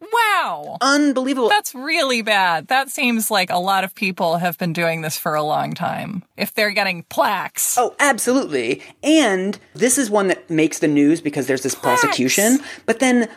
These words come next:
Speaker 2: there's been now all these investigations going back through the records, going back through the archives of all of these other gang units.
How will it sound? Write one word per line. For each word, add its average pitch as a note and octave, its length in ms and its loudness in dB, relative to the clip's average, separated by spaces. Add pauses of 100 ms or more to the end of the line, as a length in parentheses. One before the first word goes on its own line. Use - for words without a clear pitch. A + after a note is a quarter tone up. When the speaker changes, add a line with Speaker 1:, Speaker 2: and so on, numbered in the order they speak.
(320)
Speaker 2:
there's G#3+ 200 -2
been G#3+ 260 -2
now C4 340 2
all F#3+ 160 2
these F#3+ 180 -4
investigations D#3+ 640 0
going D#3 200 0
back C#3+ 180 2
through C#3+ 100 -12
the C#3 60 -2
records, E3 380 -2
going C#3+ 140 -4
back C3+ 140 0
through B2+ 100 -4
the B2+ 100 -6
archives D3 460 0
of C#3 60 -6
all C#3+ 220 2
of D3 60 0
these C#3+ 140 2
other A#2+ 140 0
gang G#3+ 280 0
units. D3 320 0